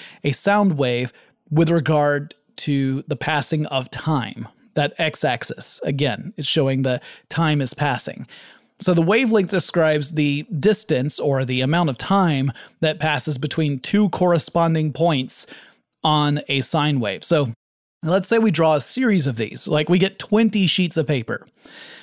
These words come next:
and we draw equal sine waves on each of those twenty sheets of paper, and we put them all side by side. So we get a nice continuous wave all the way down these twenty sheets wide.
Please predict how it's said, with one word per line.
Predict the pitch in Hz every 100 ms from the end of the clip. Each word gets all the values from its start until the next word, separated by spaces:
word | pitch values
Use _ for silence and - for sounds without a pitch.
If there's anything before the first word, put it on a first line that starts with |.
| - _
and | - 160 156 151 151 156 165
we | 165
draw | 143 165 156 165
equal | 233 226 220 208 180 175 165 - _ _
sine | - - 170 165
waves | 151 147 143
on | 135 - -
each | 220 180
of | - 160
those | 156 147
twenty | 170 156
sheets | 147 156 139
of |
paper, | 127 139 120
and | 120
we | 127
put | 170 170
them | 147
all | - 160 147
side | - 143
by | 135
side. | 120 143 117 107
So | 143
we |
get | 139
a | 135
nice | 127 156 156 -
continuous | 147 127 - 202 202 190 180 160 160 156
wave | 143 139 131 117 -
all | 160 156 165
the |
way | 156 151
down | 135 131 131
these | 127 117
twenty | - 139 131
sheets | - 127 - - - _ _ _
wide. | 160 139 120 104 -